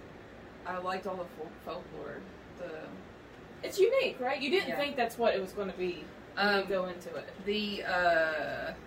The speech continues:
Speaker 1: so
Speaker 2: Especially
Speaker 1: the, the monster's name is Moder, which is Swedish, I think, or
Speaker 2: Okay.
Speaker 1: Norwegian for mother. It's actually a female, not a son of Loki.
Speaker 2: Ooh.
Speaker 1: And, which makes sense because of the,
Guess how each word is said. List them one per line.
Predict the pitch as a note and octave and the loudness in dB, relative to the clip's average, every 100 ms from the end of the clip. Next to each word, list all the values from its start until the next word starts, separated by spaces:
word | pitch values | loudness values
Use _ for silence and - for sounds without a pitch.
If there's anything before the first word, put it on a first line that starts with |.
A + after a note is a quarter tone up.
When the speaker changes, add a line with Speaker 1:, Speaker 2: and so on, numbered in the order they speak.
| - | -14
Speaker 1:
so | |
Speaker 2:
Especially | - D4+ F#4 G#3+ - G3+ | -8 2 4 4 0 0
Speaker 1:
the, | |
the | G#3 | 2
monster's | G3+ G#3+ C4 C4 B3+ A#3 | 4 4 4 2 0 0
name | G3+ G3 G3+ G#3 | 0 2 0 -2
is | F3 F3 E3 | -2 -4 -4
Moder, | E3 E3 E3+ G3+ A#3+ A#3+ F#3 | -4 -2 2 2 2 -2 -6
which | F3+ F3 | -6 -4
is | - F3 D#3+ | -6 -6 -6
Swedish, | - F#3 A#3 D4+ F4 | -8 -6 -2 -2 -2
I | E4 | -6
think, | F4+ G4 - | -4 -4 -2
or | F#3+ | -2
Speaker 2:
Okay. | G#3 | 0
Speaker 1:
Norwegian | G#3 G#3 A#3+ A#3+ B3 B3 - | 2 2 0 0 0 0 -2
for | F3 E3 | -4 -6
mother. | E3 E3 E3+ G#3 B3 C#4 - A#4 - - | -4 -2 0 2 0 0 -6 -10 -10 -10
It's | F3+ | 2
actually | G3 F#3+ F#3 E3 | 4 4 2 -6
a | |
female, | D#3+ E3 D#3+ E3 | -8 -6 -6 -4
not | D#3+ D3 | -4 -6
a | |
son | - - D#3 G#3 | -8 -8 -8 -4
of | B3 G4+ B4+ | -2 0 0
Loki. | C5 B4 G4 C#4 | 0 -2 -4 -4
Speaker 2:
Ooh. | A#3 G#3 G3 F#3+ F#3 - - - - - | -6 -8 -10 -10 -12 -16 -16 -16 -16 -8
Speaker 1:
And, | E3+ F3+ F3+ F3 E3+ - G3 | -2 2 2 2 0 -4 2
which | G#3+ G#3 G#3+ | 4 4 2
makes | B3+ C#4+ | 4 2
sense | - - D4+ - G#3 | 0 2 2 2 -2
because | G3+ G#3 G3+ | -2 2 4
of | G3 F#3+ F#3 | 4 2 0
the, | F#3 F3+ F#3 | -4 -4 -6